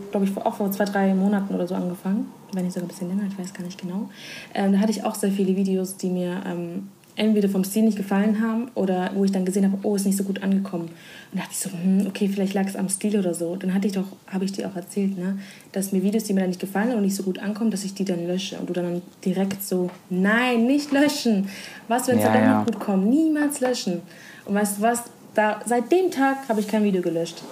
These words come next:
Speaker 1: Warum? Weil man sieht auch sehr schön, was für eine Entwicklung man, äh, auch annimmt.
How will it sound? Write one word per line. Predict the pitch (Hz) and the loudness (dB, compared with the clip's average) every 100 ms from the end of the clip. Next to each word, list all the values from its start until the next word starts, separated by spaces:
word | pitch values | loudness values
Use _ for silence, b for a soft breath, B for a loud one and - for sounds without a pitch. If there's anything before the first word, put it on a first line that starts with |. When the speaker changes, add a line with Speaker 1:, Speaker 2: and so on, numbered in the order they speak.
| - | -2
Speaker 1:
Warum? | 202 233 262 262 | 2 4 4 2
Weil | - 202 196 196 196 - - | 0 2 2 2 -2 -10 -4
man | 208 208 | 0 2
sieht | 196 - | 2 0
auch | 202 | -2
sehr | 214 214 | 0 0
schön, | 208 - 214 220 226 B B B | 0 0 2 2 0 B B B
was | - 202 | -4 0
für | 208 | 2
eine | 202 | 4
Entwicklung | 196 240 233 190 | 4 4 2 0
man, | 175 170 | 0 -2
äh, | 170 185 175 | -6 -6 -6
auch | 180 185 - | -4 -6 -2
annimmt. | 196 196 220 269 | 2 4 4 0